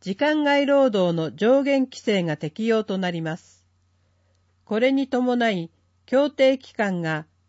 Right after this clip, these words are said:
令和二年四月一日以降のサブロク協定は、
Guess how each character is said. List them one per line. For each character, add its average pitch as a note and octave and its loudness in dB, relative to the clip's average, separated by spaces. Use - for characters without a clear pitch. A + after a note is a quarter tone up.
令 C#4+ 2
和 F#3+ 0
二 G#3 -2
年 F3 -4
四 - -6
月 C4 -2
一 B3 -6
日 A#3 -4
以 A3+ -6
降 F3 -2
の D#3 -6
サ F#3 -6
ブ A#3 -2
ロ A#3+ 2
ク - -20
協 A#3+ 0
定 E3 -4
は、 D3 -4